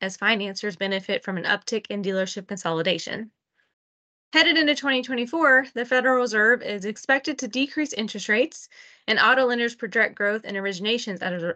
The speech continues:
as a result. We'll have a feature later this week diving into this outlook, but as a teaser, the consensus is that the economy is headed toward a soft landing in twenty twenty-four.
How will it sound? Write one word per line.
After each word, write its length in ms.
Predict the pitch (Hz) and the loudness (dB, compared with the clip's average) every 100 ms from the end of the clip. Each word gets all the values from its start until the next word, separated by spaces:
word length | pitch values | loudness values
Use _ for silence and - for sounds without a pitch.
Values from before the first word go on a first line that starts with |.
| - | -2
as 140 | 208 | -2
a 80 | 190 | -2
result. 420 | 190 175 170 - _ _ _ _ _ - - | -4 -2 -2 -4 _ _ _ _ _ -20 0
We'll 100 | 285 | 4
have 80 | 320 | 6
a 40 | 320 | 4
feature 320 | 302 302 330 | 2 2 2
later 220 | 277 277 | 4 4
this 180 | 262 262 | 2 0
week 220 | 262 269 | -4 -2
diving 260 | 226 202 220 | -2 -2 -2
into 220 | 339 277 | -4 -6
this 100 | 233 | -4
outlook, 440 | 202 - 185 208 - - | -2 -2 -4 -10 -12 -4
but 120 | 208 | 0
as 100 | 220 | 0
a 60 | 349 | -4
teaser, 500 | - 214 190 262 349 - - | -8 -8 -2 -2 -2 -8 -10
the 80 | 226 | -8
consensus 680 | 240 226 269 262 262 269 | -8 -8 -4 -4 -2 -4
is 120 | 233 220 | -2 -2
that 180 | 208 | 0
the 80 | 202 | 0
economy 540 | 202 - 208 220 226 214 | -6 -4 -4 -4 -4 -4
is 100 | - | -4
headed 240 | 202 214 | -4 -4
toward 260 | - 208 185 | -4 -4 -4
a 40 | |
soft 440 | 185 226 208 247 | -4 0 0 0
landing 360 | 240 220 202 196 | -4 -4 -4 -4
in 80 | 185 | -6
twenty 240 | 208 196 | -6 -6
twenty-four. 640 | 190 190 185 185 185 - | -4 -6 -4 -4 -4 -6